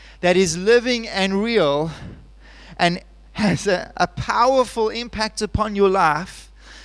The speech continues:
laying hold of this treasure that they're speaking about, this pearl of great price, is Jesus is gonna put his finger on things in your life and mine that he wants us to let go of.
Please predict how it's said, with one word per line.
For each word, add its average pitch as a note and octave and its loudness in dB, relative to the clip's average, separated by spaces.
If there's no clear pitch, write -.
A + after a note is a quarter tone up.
laying G#3 6
hold A3+ 10
of G#3 6
this A3+ 2
treasure F#3+ 4
that E3+ 0
they're F#3 2
speaking G3+ -6
about, D#3+ -2
this - -16
pearl G3 -8
of F3+ -10
great F3 -8
price, D3+ -10
is E3+ 4
Jesus F#3 -4
is E3+ -10
gonna F3+ -4
put F#3 -4
his E3+ -8
finger G3+ -6
on D3 -4
things D#3+ -10
in D3 -10
your E3+ -2
life D3+ -4
and C#3 -8
mine B2 -8
that C3+ -4
he C#3 -4
wants D3+ -4
us A2+ -8
to - -12
let B2 -10
go - -6
of. - -12